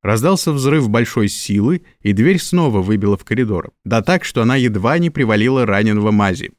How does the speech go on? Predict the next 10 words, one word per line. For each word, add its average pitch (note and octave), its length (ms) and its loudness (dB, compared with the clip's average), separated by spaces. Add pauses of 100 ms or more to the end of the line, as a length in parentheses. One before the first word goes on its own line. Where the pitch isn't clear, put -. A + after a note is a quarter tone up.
(280)
"Чика, C#3 520 0
бери D3+ 260 2
его F#3+ 220 4
и E3+ 60 4
уходите", C#3+ 680 0 (320)
приказал G#2+ 460 0
майор. A#2+ 400 0 (260)
"Есть, G3 340 0
сэр". A2+ 380 0 (680)
"Зак, C#3+ 340 0